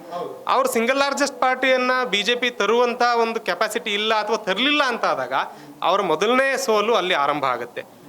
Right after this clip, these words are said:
ಹಾಗಿದ್ದಾಗ ಮಿತ್ರ ಪಕ್ಷಗಳು ಅವ್ರ ಮಾತನ್ನ ಕೇಳೋದಿಲ್ಲ. ಮಿತ್ರ ಪಕ್ಷಗಳು ಕೂಡ ಹೇಳುತ್ತೆ, ಬಿ ಜೆ ಪಿಯೂ ಕೂಡ ಮೋದಿಯನ್ನೇ ನಂಬಿ ನಾವು ತಂದಿರೋದಲ್ಲ ಇಷ್ಟು ಸೀಟ್ಗಳು. ಹಂಗಾಗಿ ಮೋದಿಯನ್ನು ನಂಬಿ ಒಂದು ಇನ್ನೂರು ಸೀಟ್ ಬಂದಿದೆ ಅಂದ್ರೆ ಅದರಲ್ಲಿ ಬಿ ಜೆ ಪಿಯ ಬೇರೆ ಬೇರೆ ನಾಯಕರ ಕ-, ಒಂದು ಕೆಲಸ,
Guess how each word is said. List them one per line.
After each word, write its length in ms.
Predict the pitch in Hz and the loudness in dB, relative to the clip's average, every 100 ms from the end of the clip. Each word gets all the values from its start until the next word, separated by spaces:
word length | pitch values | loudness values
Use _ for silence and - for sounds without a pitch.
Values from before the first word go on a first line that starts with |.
| - - | -12 -2
ಹಾಗಿದ್ದಾಗ 540 | 180 285 302 285 262 254 | -2 0 -2 0 2 2
ಮಿತ್ರ 280 | 254 233 247 | 0 0 0
ಪಕ್ಷಗಳು 400 | 247 240 240 233 | 0 0 2 2
ಅವ್ರ 120 | 202 | 2
ಮಾತನ್ನ 340 | 185 175 190 254 | 2 0 0 0
ಕೇಳೋದಿಲ್ಲ. 460 | 180 156 135 117 - - - - - | 0 0 0 -2 -6 -12 -20 -18 -6
ಮಿತ್ರ 200 | 165 220 | -2 -2
ಪಕ್ಷಗಳು 520 | 226 - 233 247 311 | -2 0 0 2 0
ಕೂಡ 180 | - 254 | 0 0
ಹೇಳುತ್ತೆ, 460 | 240 170 135 - 143 | 2 0 -2 -2 -2
ಬಿ 200 | 151 190 | -2 0
ಜೆ 140 | 277 | 0
ಪಿಯೂ 260 | 285 320 339 | 2 0 0
ಕೂಡ 240 | 247 147 127 160 - - - - - | 0 2 2 -2 -6 -20 -20 -20 -12
ಮೋದಿಯನ್ನೇ 600 | 156 196 269 294 302 320 | 0 2 4 2 2 2
ನಂಬಿ 280 | 320 285 277 | 2 2 2
ನಾವು 320 | 285 269 247 | 2 0 0
ತಂದಿರೋದಲ್ಲ 540 | 220 214 214 196 165 170 | -2 0 0 2 0 0
ಇಷ್ಟು 260 | 143 - | -2 -4
ಸೀಟ್ಗಳು. 720 | 165 143 131 123 127 127 - - - | -4 -4 -4 -4 -4 -6 -10 -20 -6
ಹಂಗಾಗಿ 240 | 208 254 226 | -2 0 2
ಮೋದಿಯನ್ನು 420 | 247 262 269 254 | 2 2 2 0
ನಂಬಿ 140 | 247 | 2
ಒಂದು 200 | 247 233 | 2 2
ಇನ್ನೂರು 280 | 214 220 233 | 0 2 0
ಸೀಟ್ 260 | 226 220 185 | 0 -4 0
ಬಂದಿದೆ 300 | 180 190 185 | 0 2 2
ಅಂದ್ರೆ 200 | 165 196 | 2 0
ಅದರಲ್ಲಿ 300 | 147 165 220 | 0 -2 -2
ಬಿ 160 | 139 | -4
ಜೆ 120 | 135 170 | -2 -2
ಪಿಯ 240 | 208 214 | 0 0
ಬೇರೆ 240 | 151 135 | 0 -2
ಬೇರೆ 300 | 143 175 208 | 0 0 2
ನಾಯಕರ 380 | 196 165 160 160 | 2 0 0 -2
ಕ-, 440 | 151 165 143 139 139 | -2 0 0 0 0
ಒಂದು 320 | 143 135 135 | 0 -2 -4
ಕೆಲಸ, 300 | 143 143 | -4 -4